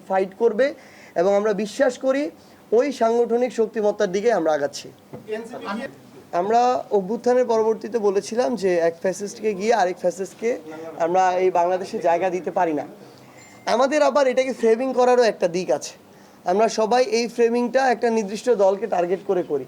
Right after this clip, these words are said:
ব্যাপারটা শুধু একটা নির্দিষ্ট দলের মধ্যে সীমাবদ্ধ না। এই চরিত্রে নতুন করে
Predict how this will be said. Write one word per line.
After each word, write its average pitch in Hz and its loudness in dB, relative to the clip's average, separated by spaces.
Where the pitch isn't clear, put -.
ব্যাপারটা 240 2
শুধু 240 -2
একটা 254 0
নির্দিষ্ট 240 -2
দলের 220 2
মধ্যে 220 -2
সীমাবদ্ধ 208 0
না। 170 0
এই 233 4
চরিত্রে 254 0
নতুন 233 2
করে 247 4